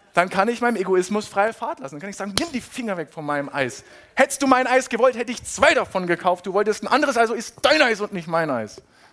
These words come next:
Es ist nicht immer so in der Lautstärke, aber so innerlich zumindest in der La-, Lautstärke. Das, was ich mich dann frag,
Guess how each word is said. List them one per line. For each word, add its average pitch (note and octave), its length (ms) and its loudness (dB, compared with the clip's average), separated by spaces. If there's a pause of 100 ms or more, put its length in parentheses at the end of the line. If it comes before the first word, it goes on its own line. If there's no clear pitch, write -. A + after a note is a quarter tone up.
(3000)
Es - 80 -20
ist C3+ 140 -16
nicht C#3+ 140 -10
immer C#3+ 180 -4
so C3 100 -10
in C3 80 -6
der B2+ 100 -4
Lautstärke, E3+ 600 -6
aber C#3+ 160 -6
so D3+ 100 -16
innerlich A#2+ 560 -10
zumindest G#2+ 400 -14
in A#2 80 -12
der A2+ 160 -8 (320)
La-, C3 100 -10 (760)
Lautstärke. A2+ 680 -10 (1700)
Das, - 360 -10 (2500)
was D#3+ 280 -2
ich G3+ 80 -8
mich G#3 120 -6
dann F3 160 -2
frag, D#3+ 400 -2